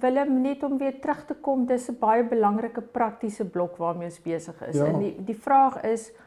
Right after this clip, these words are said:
Speaker 1: hoe maak ons beter besluite? Hoe kan ons beter konflik hanteer? Hoe kommunikeer ons beter?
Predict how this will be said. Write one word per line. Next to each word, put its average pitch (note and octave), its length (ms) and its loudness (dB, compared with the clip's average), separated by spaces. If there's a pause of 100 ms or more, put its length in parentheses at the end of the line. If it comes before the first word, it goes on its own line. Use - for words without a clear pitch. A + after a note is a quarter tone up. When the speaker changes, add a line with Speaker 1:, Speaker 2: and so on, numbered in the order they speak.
(560)
Speaker 1:
hoe B3 180 6
maak D4 340 6
ons - 180 -2
beter G#3+ 380 0
besluite? G3+ 800 -4 (140)
Hoe A3+ 380 0
kan D#4+ 180 2
ons C4+ 180 0
beter A3 300 0
konflik G#3+ 500 0
hanteer? G3 680 -2
Hoe G#3+ 260 0
kommunikeer A#3+ 720 2
ons G3 240 -4
beter? D#3+ 400 -6